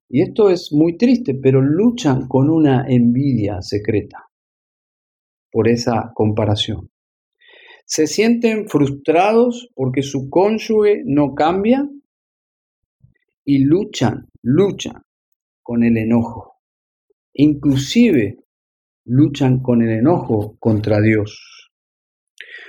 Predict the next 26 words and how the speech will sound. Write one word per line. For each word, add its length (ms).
Solo 480
contemplan 840
un 220
futuro 560
infeliz 1000
y 100
se 200
preocupan 920
por 200
el 120
destino 680
de 140
su 200
cónyuge 680
y 140
luchan 480
con 160
una 120
ansiedad, 500
con 160
una 140
ansiedad 520
profunda 460
en 80
el 60
corazón. 680